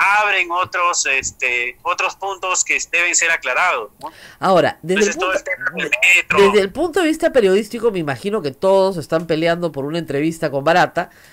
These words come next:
Speaker 2: pero, eh, por razones de confidencialidad no podía darlas.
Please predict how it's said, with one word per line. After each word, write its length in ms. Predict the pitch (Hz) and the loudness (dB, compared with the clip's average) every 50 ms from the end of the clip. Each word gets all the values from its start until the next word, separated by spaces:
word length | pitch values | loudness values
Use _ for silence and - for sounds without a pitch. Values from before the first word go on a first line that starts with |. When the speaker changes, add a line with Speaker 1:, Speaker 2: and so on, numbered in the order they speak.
| - - _ _ _ _ _ _ _ - | -20 -20 _ _ _ _ _ _ _ -2
Speaker 2:
pero, 560 | 330 339 320 285 254 240 247 262 - - _ - | 0 2 2 4 6 6 6 6 4 0 _ 0
eh, 140 | 151 165 | 0 0
por 220 | 160 - 156 160 156 | 0 -2 -4 -4 -4
razones 560 | 156 - - 208 233 240 247 254 254 208 170 | -4 -4 -4 -4 -2 0 0 0 0 -2 -2
de 680 | 165 175 175 180 190 196 202 202 196 185 180 175 165 160 | -2 0 0 2 2 2 2 2 2 0 0 -2 -4 -4
confidencialidad 760 | - 156 151 - - 156 151 147 143 - 139 139 156 175 185 | -4 -6 -6 -4 -4 -4 -4 -4 -4 -6 -4 -2 -2 -2 -2
no 100 | 185 180 | -2 -4
podía 320 | 156 165 170 175 180 180 190 | -4 -2 -2 0 2 2 4
darlas. 540 | 208 208 190 160 135 117 95 101 - - | 4 4 4 2 0 -4 -6 -8 -10 -16